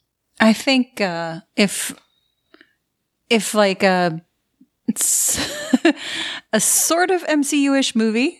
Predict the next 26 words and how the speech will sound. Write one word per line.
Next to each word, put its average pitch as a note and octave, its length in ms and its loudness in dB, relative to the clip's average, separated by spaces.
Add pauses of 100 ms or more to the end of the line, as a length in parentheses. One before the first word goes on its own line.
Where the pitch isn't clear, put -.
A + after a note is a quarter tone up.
with, G3+ 640 0
that's G#3 180 -2
a G#3 60 2
lot G#3 380 0
more G3+ 280 2
ridiculous G3+ 680 0
and F#3+ 80 -2
a F#3 40 0
lot F#3 160 2
more F3+ 140 0
gory F3+ 680 0 (180)
and F#3 180 4
less F#3+ 180 2
serious G#3 840 0 (540)
sounds G#3+ 440 0 (220)
appealing, A#3 600 0
then F#3+ 200 -4
yeah, D#3 260 -2 (500)
absolutely. E3 640 -4 (240)
Go G#3+ 120 2
for F3+ 260 -2
it. E3+ 160 -4 (260)
I B3 60 0
mean, B3+ 160 4
it's B3 200 -2
not, B3+ 240 4